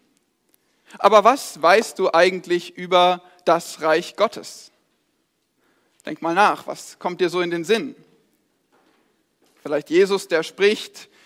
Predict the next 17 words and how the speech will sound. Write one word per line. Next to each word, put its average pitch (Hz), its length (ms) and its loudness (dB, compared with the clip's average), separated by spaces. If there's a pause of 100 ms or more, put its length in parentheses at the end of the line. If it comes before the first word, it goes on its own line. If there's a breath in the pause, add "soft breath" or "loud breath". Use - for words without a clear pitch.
(200 soft breath)
„Dieser 208 460 4
wird 214 260 2
in 190 180 -6
das 175 260 0
Reich 156 300 0
Gottes 185 420 -4
eingehen.“ 208 760 -2 (1400)
Oder 151 420 2 (320)
„Die 175 80 -8
Zeit 214 320 4
ist - 160 -10
erfüllt, 208 480 -2 (300 soft breath)
das 175 240 -2
Reich 170 260 0
Gottes 185 400 -2
ist - 360 -14
nahe.“ 170 380 -6